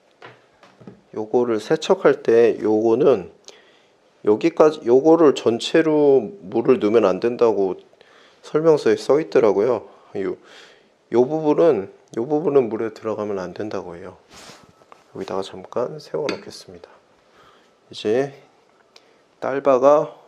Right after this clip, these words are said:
완성됐습니다. 우유 이백 밀리로 만들었더니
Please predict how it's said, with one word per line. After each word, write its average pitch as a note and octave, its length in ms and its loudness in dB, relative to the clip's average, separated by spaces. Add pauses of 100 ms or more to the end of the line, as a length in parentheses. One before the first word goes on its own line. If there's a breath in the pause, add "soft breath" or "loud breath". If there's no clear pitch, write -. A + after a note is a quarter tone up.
완성됐습니다. G2 1160 -8 (1000 soft breath)
우유 A2 300 -2
이백 A#2+ 300 -2
밀리로 A2+ 460 -2
만들었더니 G#2 880 -6